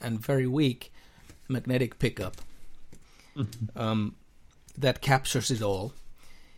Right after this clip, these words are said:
Speaker 1: And if we would send that signal passive to your pedal board, whatever,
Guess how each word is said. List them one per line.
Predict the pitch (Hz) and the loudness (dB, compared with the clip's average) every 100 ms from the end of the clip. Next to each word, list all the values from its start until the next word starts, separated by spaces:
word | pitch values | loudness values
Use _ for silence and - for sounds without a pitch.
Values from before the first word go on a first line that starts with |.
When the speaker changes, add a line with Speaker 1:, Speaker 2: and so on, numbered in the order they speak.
| - - - | -20 -10 -4
Speaker 1:
And | 123 | 2
if | 131 139 | 2 4
we | 143 143 | 4 6
would | 135 | 6
send | - 156 151 143 | 4 4 4 2
that | 127 | 2
signal | - 135 127 117 | 4 2 2 -2
passive | - 127 131 127 123 - - - - - - - - - - - _ - | 2 4 4 2 -2 -6 -14 -20 -20 -20 -20 -20 -20 -20 -20 -20 _ -4
to | - | 2
your | 123 | 2
pedal | - 131 127 | 10 12 12
board, | 117 123 113 | 12 8 4
whatever, | 104 117 127 120 117 | 0 0 2 2 0